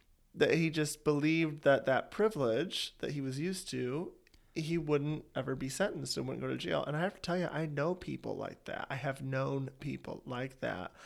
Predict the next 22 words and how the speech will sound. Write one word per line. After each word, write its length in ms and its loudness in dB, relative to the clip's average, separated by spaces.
on 220 6
that 280 0
level. 560 2
And 140 6
it 60 2
reminded 580 4
me 180 0
a 80 2
bit 580 4
of, 540 2
you 140 4
know, 420 2
some 260 0
friends 800 4
and 240 2
acquaintances 1000 0
that 200 4
I've 320 4
known 280 4
in 60 0
my 140 2
life 580 0